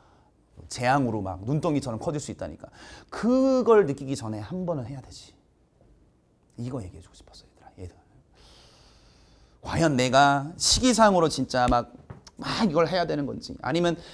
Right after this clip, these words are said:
냉정하게 해석 연습을 해야 되는 사람인 건지는 여러분들이 아실 거예요. 아, 알아야 되고.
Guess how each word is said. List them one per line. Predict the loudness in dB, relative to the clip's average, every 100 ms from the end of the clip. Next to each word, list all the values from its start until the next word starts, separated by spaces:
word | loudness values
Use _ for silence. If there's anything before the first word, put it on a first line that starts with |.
| -4
냉정하게 | 2 4 6 4 4 2
해석 | 0 2 2 2
연습을 | 0 0 0
해야 | 0
되는 | 0 -2
사람인 | -2 -4 -4 -4
건지는 | -8 -8 -12 -12 -14 -20 _ _ _ _ -8
여러분들이 | -6 -4 -6
아실 | -8 -10 -12
거예요. | -12 -10 -12 -14 -18 _ _ _ _ _ _ _ -20
아, | -18 -18 -20 _ _ _ _
알아야 | -10 -6 -6 -6
되고. | -10 -12 -18